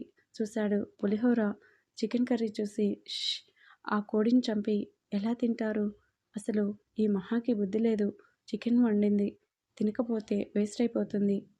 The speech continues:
అని చికెన్ కర్రీ పక్కన పెట్టి వెళ్ళిపోతున్న చక్రిని పిలిచాడు. "ఏంటి సార్, నేను ఒక్కడినే ఏం తింటాను? కాస్త నువ్వు కూడా తిను చక్రి." "మీతోనా సార్?"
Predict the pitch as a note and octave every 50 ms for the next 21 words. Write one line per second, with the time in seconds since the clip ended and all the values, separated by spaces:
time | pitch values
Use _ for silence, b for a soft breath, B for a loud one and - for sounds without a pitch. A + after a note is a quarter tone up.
0 | _ _ G#3+ G#3 A3 A3 G3+ G3+ - b b b b b _ - - G#3 A#3+ A#3+
1 | B3 B3 B3+ A#3+ A#3 A3+ A3 - G3+ - - A3+ G#3+ - A3 G3+ - - G3+ G3
2 | G3+ - _ _ _ _ _ _ _ _ _ _ _ _ _ _ _ - _ _
3 | _ _ _ _ _ _ _ _ _ - - G3+ G3+ G3+ G#3+ A#3+ - C4+ B3+ -
4 | B3 A#3+ A#3 - - G3 - - A#3 A3+ A3 - - - - _ _ A3 G#3+ A3
5 | G#3 - G#3 G3 - - A3 G#3+ G#3 G#3 G3+ - - - _ _ - G3+ G#3+ A3+
6 | A#3+ C4 B3 - - A3 G#3+ G#3 G#3 - _ _ _ _ _ _ _ _ _ -
7 | A3 A3 G#3+ A3 G3+ F#3+ G3 - A#3+ A#3+ B3+ B3+ A#3+ A3 G#3 - - - G3+ A3
8 | A#3+ - B3+ B3 B3 A3+ A3+ G#3+ G#3+ G#3 G#3 G#3 G#3 b b b b _ _ -
9 | G#3+ G#3 G#3 - - A3 G#3 G3+ - _ _ _ _ - G#3 G3+ G#3+ A#3+ A#3+ -
10 | B3+ A#3+ A#3+ A#3 A3+ A#3 A3 G#3 G#3 G#3 G#3 A3 G#3 - G#3 G#3 G3+ G3+ G3+ _
11 | _ _ _ _ _ _ _ _ _ A3 G#3+ G#3 - A#3 A3 A3+ G#3+ G#3+ G#3 -
12 | G#3+ G3+ G3 G3